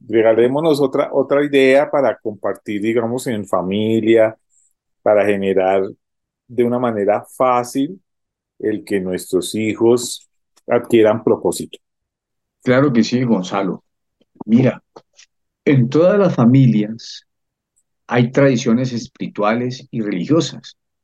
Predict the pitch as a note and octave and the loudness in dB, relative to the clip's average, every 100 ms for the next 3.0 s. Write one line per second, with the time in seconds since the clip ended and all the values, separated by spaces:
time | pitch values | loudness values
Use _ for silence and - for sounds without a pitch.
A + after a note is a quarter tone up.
0 | _ _ - A#2 - - A#2+ A2+ C#3+ C#3+ | _ _ -8 -6 -6 -2 0 2 0 -2
1 | _ _ _ _ _ A2+ G#2+ G2+ - - | _ _ _ _ _ -2 -2 -2 -8 -6
2 | G2+ F#2+ D#2+ A2 A2 A2+ C#3+ A#2 F2+ | -4 -4 -2 0 2 4 4 0 -6